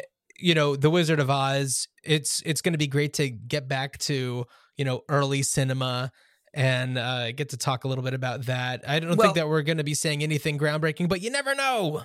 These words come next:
Speaker 2: Well, also, this is a, it's a podcast about prequels and sequels and remakes and reboots and how do you reimagine something
Speaker 1: And
Speaker 2: and
Speaker 1: what
Speaker 2: how
Speaker 1: a,
Speaker 2: do you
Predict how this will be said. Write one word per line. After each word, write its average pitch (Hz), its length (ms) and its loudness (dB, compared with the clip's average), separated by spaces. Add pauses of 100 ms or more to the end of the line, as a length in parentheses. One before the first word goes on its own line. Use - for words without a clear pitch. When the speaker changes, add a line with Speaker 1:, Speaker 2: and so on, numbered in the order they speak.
Speaker 2:
Well, 240 180 8
also, 220 260 4
this 190 200 4
is 170 160 0
a, 156 340 2
it's 135 120 0
a 135 60 -8
podcast 127 540 0
about 113 600 4 (440)
prequels 185 600 2
and 120 200 -2
sequels 180 680 -2
and 110 180 -8
remakes 165 560 0
and 120 140 -2
reboots 156 480 0
and 113 120 -2
how 143 240 -2
do 147 80 0
you 139 180 2
reimagine 139 640 -2
something 143 300 0
Speaker 1:
And 143 80 4
Speaker 2:
and 135 100 4
Speaker 1:
what 220 140 4
Speaker 2:
how 226 80 4
Speaker 1:
a, - 20 0
Speaker 2:
do 131 60 -2
you 123 220 -2